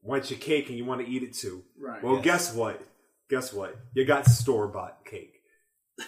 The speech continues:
Speaker 1: Enjoy this homemade cake that's
Speaker 3: Nothing
Speaker 1: right
Speaker 3: is wrong with cheap store-bought cake.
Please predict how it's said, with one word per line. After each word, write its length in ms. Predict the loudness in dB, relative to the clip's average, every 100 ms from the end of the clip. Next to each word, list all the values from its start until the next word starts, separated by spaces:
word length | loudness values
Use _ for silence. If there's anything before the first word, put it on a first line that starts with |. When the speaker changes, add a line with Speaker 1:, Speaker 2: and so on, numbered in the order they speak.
| -14 -4
Speaker 1:
Enjoy 460 | -4 12 12 12
this 220 | 12 12
homemade 480 | 12 8 10 6 6
cake 220 | 4 4
that's 180 | 8 6
Speaker 3:
Nothing 100 | 6 4
Speaker 1:
right 80 |
Speaker 3:
is 140 | 4 2
wrong 440 | 4 4 4 2
with 120 | -2
cheap 360 | -4 -6 -6 -8
store-bought 600 | -8 -4 -4 -4 -10 -14
cake. 280 | -16 -18